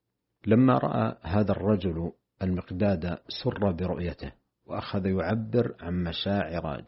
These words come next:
جالت في نفسه عندما رآه لكونه من الصحابة، فقال: "طوبى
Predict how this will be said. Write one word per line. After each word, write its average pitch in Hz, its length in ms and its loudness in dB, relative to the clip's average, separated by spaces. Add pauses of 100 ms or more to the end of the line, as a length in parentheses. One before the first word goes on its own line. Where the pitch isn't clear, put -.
جالت 98 400 -2
في 87 240 -4
نفسه 113 580 -2 (480)
عندما 90 640 2
رآه 110 600 -4 (120)
لكونه 120 600 2
من 127 160 -2
الصحابة، 107 560 -4 (400)
فقال: 98 480 -2
"طوبى 98 440 2